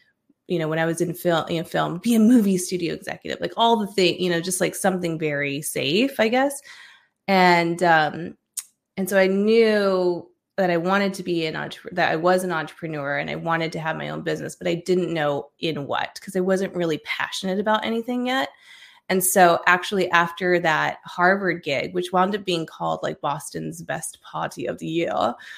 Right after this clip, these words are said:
they don't talk like that. I don't know where that came from, but, uh, but after they said that, it, you know, after that was, like, such a, it was such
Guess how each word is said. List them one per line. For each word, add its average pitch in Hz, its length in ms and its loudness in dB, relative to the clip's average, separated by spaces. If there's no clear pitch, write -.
they 226 100 0
don't 196 140 -2
talk 190 180 -4
like 170 160 -6
that. 143 220 -2
I 190 60 0
don't 196 160 -2
know 196 120 0
where 185 120 0
that 170 140 -4
came 180 140 -10
from, - 220 -8
but, 185 420 4
uh, 180 340 6
but 202 220 6
after 208 240 4
they 214 180 0
said 185 280 0
that, 156 360 4
it, 190 220 -4
you 190 80 -4
know, 165 140 0
after 277 340 0
that 208 180 6
was, 220 140 2
like, 214 120 -2
such 226 440 2
a, 233 100 0
it 220 80 2
was 220 240 0
such 220 460 2